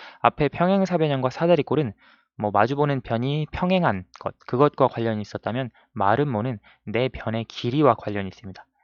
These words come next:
네 변이 모두 다 같은 사각형, 그것을 마름모라고 부릅니다. 자, 그렇게 약속을 해주시고요. 그러면 마름모의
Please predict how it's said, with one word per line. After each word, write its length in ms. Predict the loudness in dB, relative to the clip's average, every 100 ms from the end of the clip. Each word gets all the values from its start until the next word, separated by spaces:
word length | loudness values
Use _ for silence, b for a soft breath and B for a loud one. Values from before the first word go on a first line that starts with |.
| _
네 180 | 0 0
변이 260 | -2 -8 -6
모두 340 | -6 -6 2
다 120 | 2
같은 460 | 2 -4 -4 -8 -8
사각형, 520 | -8 -10 -4 -4 -4 -8 _ _
그것을 460 | -4 -4 -2 -4 -4 _
마름모라고 760 | -6 -4 -4 -6 -8 -6 -4 -6 -10 _
부릅니다. 440 | -14 -12 -12 -18 _ _ _ _ _ _
자, 120 | -8
그렇게 200 | -6 -4
약속을 320 | -4 -4 -4
해주시고요. 580 | -4 -8 -12 -6 -6 -6 B B B B
그러면 360 | 2 2 2 2
마름모의 580 | 2 2 0 -2 -4